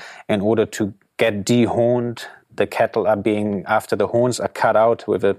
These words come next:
thing that cuts quite deep so that they don't grow back. And the reason for that is mainly that once they get loaded on a truck later to be brought to the butcheries, that the cattle cannot hurt each other with their horns. And the horns basically get cut out very deep, so they stop regrowth and it's bleeding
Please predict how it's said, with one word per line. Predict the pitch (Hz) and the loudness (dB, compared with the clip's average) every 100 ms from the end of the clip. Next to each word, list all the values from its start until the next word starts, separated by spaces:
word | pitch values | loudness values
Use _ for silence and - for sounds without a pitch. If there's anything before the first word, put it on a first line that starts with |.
| _ - | _ -6
thing | 131 113 | -2 -2
that | - | -2
cuts | - 113 | -2 -2
quite | - 123 113 | 0 0 2
deep | 104 113 - | 2 0 0
so | 98 | 0
that | 98 104 | 0 0
they | |
don't | 95 110 110 | 0 -2 -2
grow | - 101 | 0 0
back. | 104 101 | 0 -2
And | 104 | -2
the | 101 | 0
reason | 104 117 113 | 2 2 0
for | - 104 | -2 0
that | 110 101 | 0 0
is | - | -2
mainly | 104 113 110 | 0 0 2
that | 101 104 - - - | 0 -2 -6 -16 -4
once | 117 113 | -2 0
they | 117 | 0
get | 98 95 | 0 0
loaded | 107 113 104 | 2 2 0
on | 101 | -2
a | 95 | -4
truck | - 135 123 - | 0 2 2 2
later | 101 117 110 95 - - - | 0 2 0 -2 -8 -20 -4
to | 110 | -2
be | 101 | 0
brought | 92 107 110 - | 0 2 0 -2
to | |
the | 101 | -6
butcheries, | 101 113 - - 101 95 - - - - | 0 -2 -2 -2 0 -2 -6 -20 -10 -4
that | 95 | -2
the | 110 | -2
cattle | - 110 110 | -2 0 0
cannot | 104 - 110 101 | -2 -4 -2 -2
hurt | - 117 117 | 0 0 0
each | - - | -2 -2
other | 104 101 95 - _ - | -2 0 -2 -4 _ -2
with | 98 - | -2 0
their | 95 | -2
horns. | - 104 101 - - - - - - | -2 -4 -4 -6 -12 -20 -20 -10 -2
And | 101 104 101 - | 0 0 -4 -2
the | 110 | -2
horns | 101 120 117 | 0 0 0
basically | - 110 110 107 110 | 0 0 2 0 2
get | 107 - | 0 -2
cut | - 117 | 0 4
out | 113 113 | 4 2
very | 98 113 120 | 2 2 2
deep, | 104 117 127 | 2 2 2
so | - 104 | 0 0
they | 104 | 0
stop | 107 - 120 | 0 -2 0
regrowth | 107 104 113 110 107 - | 2 0 2 2 2 -2
and | - 104 | -6 -6
it's | 92 | -6
bleeding | - 110 120 113 95 | -2 2 2 0 -4